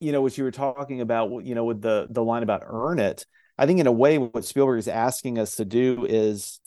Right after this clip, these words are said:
for us to all see ourselves as Private Ryan, right? We're all the sort of undeserving beneficiaries of all of the sacrifice of all of these men and women who have died to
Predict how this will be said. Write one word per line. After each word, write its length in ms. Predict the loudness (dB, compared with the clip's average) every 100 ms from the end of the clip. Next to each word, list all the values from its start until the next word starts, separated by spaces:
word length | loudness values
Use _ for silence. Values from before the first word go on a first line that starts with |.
| -4
for 120 | 0
us 260 | 4 4 2
to 100 | -4
all 240 | 0 0
see 260 | -2 -2 -2
ourselves 800 | -2 -2 0 0 -4 -12 -18 _ -8
as 240 | -6 -8
Private 440 | -4 -2 -2 -6
Ryan, 380 | -10 -10 -10 -14 _ _ _ _ _ -4
right? 220 | -4 -2
We're 240 | 0 0
all 340 | 6 6 6 2
the 140 | 2
sort 260 | -2 -2 -2
of 80 | -4
undeserving 1040 | -6 -2 -2 -2 -2 -2 0 -2 -4 -8 -6
beneficiaries 1300 | -4 -2 -2 -2 -2 -2 -2 -2 -6 -8 -10 -16 -20 _ _ _ _ -14 -4
of 140 | 2
all 160 | 4 4
of 80 | 0
the 100 | -4
sacrifice 800 | -2 -2 -2 -6 -2 -2 -4
of 80 | -8
all 200 | -2 0
of 60 | 0
these 160 | -4
men 140 | -6 -6
and 100 | -2
women 300 | -2 -2 -4
who 140 | -4
have 140 | -6 0
died 580 | 2 2 2 -2 -6 -8
to 480 | -6 -4 -4 -6